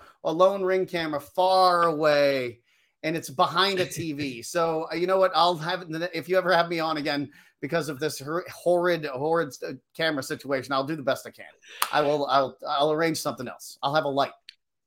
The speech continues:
Speaker 1: One light.
Speaker 2: Jamie, uh, my, my, uh, podcast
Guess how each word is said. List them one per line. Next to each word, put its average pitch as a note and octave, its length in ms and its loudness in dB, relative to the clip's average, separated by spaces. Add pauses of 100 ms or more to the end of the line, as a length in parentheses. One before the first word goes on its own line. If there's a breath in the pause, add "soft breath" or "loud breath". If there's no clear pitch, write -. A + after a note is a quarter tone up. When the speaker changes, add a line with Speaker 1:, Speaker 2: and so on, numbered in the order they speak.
(180)
Speaker 1:
One D3 300 0
light. C3 120 2
Speaker 2:
Jamie, B2 360 8
uh, - 400 -10
my, B2 240 6
my, B2+ 400 6
uh, B2 320 8
podcast A2+ 760 0